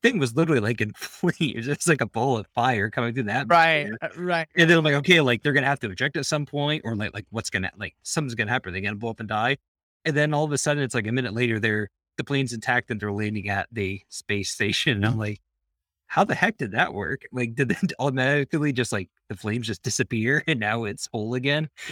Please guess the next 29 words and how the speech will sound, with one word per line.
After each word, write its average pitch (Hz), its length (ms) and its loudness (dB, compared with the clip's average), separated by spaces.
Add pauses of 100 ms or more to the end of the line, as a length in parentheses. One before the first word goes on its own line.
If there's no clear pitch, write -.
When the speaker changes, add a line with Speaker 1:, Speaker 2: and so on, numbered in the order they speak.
(100)
Speaker 1:
And 156 180 4
so, 117 340 4 (460)
again, 135 360 2
it 127 80 -2
didn't, 151 220 2
like, 113 200 -4 (260)
damper 110 400 0
the 92 140 -4
plot 110 280 0
of 104 60 -4
the 101 80 -4
movie 107 300 -2
or 95 60 0
anything, 101 300 -4
I 110 80 -2
just 110 200 -6
thought 107 200 0
it 107 60 -6
was 101 220 -6
a 90 120 0
very 95 400 0 (300)
weird, 101 440 -2 (560)
I 101 80 -8 (100)
thought 127 340 4
something 120 360 0
bad 107 280 0
was 98 140 -6
gonna 92 180 -4
happen, 98 440 -4